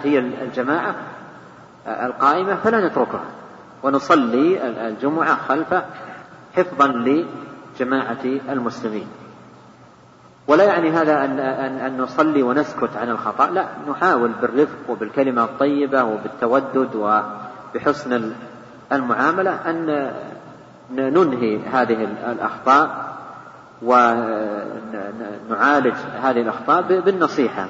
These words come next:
كما قال عليه الصلاة والسلام: "الدين النصيحة". قال: "وصلاتها"، أي الجمعة،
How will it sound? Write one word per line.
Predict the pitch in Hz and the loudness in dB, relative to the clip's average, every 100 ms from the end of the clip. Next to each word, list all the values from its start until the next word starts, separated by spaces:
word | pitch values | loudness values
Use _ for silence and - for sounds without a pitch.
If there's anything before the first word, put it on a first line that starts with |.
| - | -2
كما | 127 120 | 2 4
قال | 131 117 | 4 4
عليه | 101 127 117 | 2 2 0
الصلاة | 104 123 120 110 | 0 2 2 0
والسلام: | - 117 139 160 123 | -4 -2 0 0 -2
"الدين | 110 135 120 127 - - - - - 131 | 2 2 4 2 -2 -12 -16 -18 -4 0
النصيحة". | 127 123 127 104 76 - - - - - - - - - - - - - - - - - - | 2 4 4 2 -2 -12 -16 -20 -20 -20 -20 -20 -20 -20 -20 -20 -20 -20 -20 -20 -20 -16 4
قال: | 160 175 | 8 10
"وصلاتها"، | 160 143 147 170 180 147 131 135 147 - | 8 8 8 8 6 6 6 6 6 4
أي | 117 | 2
الجمعة، | 113 139 139 110 139 | 4 4 6 4 4